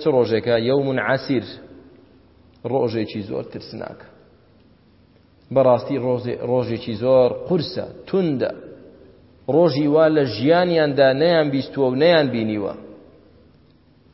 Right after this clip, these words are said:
ئەوەش کە بۆمان باز دەکرێت لە دونیادا کە ڕۆژی قیامەت ئاوایە، ئاوایە، ئاوایە. بەخوا لەیسە المخبەڕ کەلموعاین. ئەوەی کە خەبەری پێدەدرێ وەکو نییە کە بە چاوی خۆی دەیبینێت.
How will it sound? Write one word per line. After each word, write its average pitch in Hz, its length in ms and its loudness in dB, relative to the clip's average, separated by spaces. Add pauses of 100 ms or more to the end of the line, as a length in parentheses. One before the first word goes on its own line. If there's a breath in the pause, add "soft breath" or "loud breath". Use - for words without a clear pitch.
(440 soft breath)
ئەوەش 185 300 4
کە 175 140 4
بۆمان 180 340 4
باز 143 200 8
دەکرێت 139 360 0
لە 131 120 4
دونیادا 135 600 4
کە 131 180 0
ڕۆژی 131 320 2
قیامەت 127 360 4
ئاوایە، 127 580 6
ئاوایە، 127 600 6
ئاوایە. 127 400 2 (1500)
بەخوا 139 340 2 (320)
لەیسە 143 220 -2
المخبەڕ 127 400 -2 (120)
کەلموعاین. 113 600 -6 (1500)
ئەوەی 135 200 4
کە 147 100 -2
خەبەری 139 440 2
پێدەدرێ 123 360 2
وەکو 135 260 0
نییە 131 160 -2
کە 120 100 0
بە 104 60 -2
چاوی 104 280 2
خۆی 98 180 -4
دەیبینێت. 92 460 -8